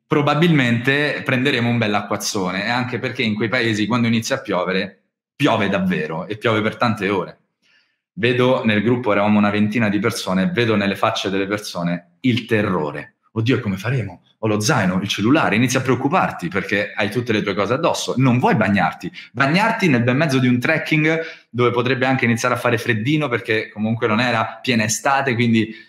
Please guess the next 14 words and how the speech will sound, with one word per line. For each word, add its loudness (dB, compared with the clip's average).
poteva 0
anche, 0
eh, -4
potevi 0
anche 0
sentire 0
il 0
brividino. -2
Inizia 0
un 0
po' 2
a 2
terrorizzarti 0
l'idea. -4